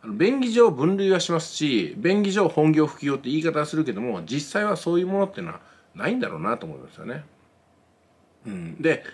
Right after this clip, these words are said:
唯一その仕事を分けるとすると、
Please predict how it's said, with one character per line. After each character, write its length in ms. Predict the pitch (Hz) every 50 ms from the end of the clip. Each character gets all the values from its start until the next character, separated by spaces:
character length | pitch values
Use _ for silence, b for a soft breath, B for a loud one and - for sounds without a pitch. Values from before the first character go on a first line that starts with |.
| B B B B B
唯 200 | 185 233 277 247
一 440 | 196 - - 202 190 156 104 - - - _ _ _ _ _
そ 140 | - 156
の 80 | 143 120
仕 160 | - - 147
事 260 | 151 160 160 175 165
を 40 | 135
分 140 | 120 123 -
け 60 | -
る 80 | 170 127
と 120 | - 101
す 120 | - - -
る 80 | 185
と、 380 | 85 - - 127 101 85 73